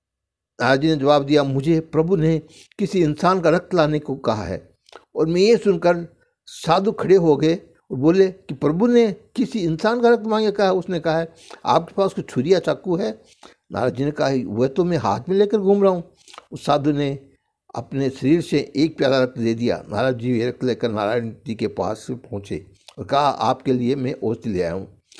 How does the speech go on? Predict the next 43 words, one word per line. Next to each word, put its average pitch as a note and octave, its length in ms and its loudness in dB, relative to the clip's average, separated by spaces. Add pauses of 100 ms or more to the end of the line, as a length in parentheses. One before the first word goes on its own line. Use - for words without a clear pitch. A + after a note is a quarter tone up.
(200)
नारायण C#3 280 0
ने D#3 100 2
कहा, D#3 420 0 (240)
"यही A3 320 4
आपके E3+ 400 4
सवाल A2+ 400 -2
का B2+ 120 -2
जवाब G2 360 -2
है। - 240 -16 (760)
जिस G#3 240 0
साधु G3 260 4
ने F#3 140 2
मेरे D#3+ 260 4
लिए D3+ 220 2
एक G3 360 2
प्याला D#3 240 4
रक्त C#3 200 -2
मांगने C3 360 0
पर A#2 280 -4 (300)
अपने D#3+ 260 -4
शरीर G3+ 280 0
से F#3 200 -2
इतना G#3 300 0
रक्त F3+ 240 -2
भेज C3+ 280 2
दिया B2 240 -2
है, G#2 300 -4 (640)
क्या C#3 120 2
उस - 300 -4
साधु C3+ 300 0
की F#3+ 140 -2
दुआ B2+ 280 4
करने F3 260 -2
पर E3 140 -2
मैं D3+ 180 -2
किसी E3 280 -8
को D#3+ 80 0
बेटा B2+ 300 -2
भी A3 220 0
नहीं A#3+ 120 2
देता, A3+ 400 2
दे E3+ 160 2
सकता?" G3+ 520 -6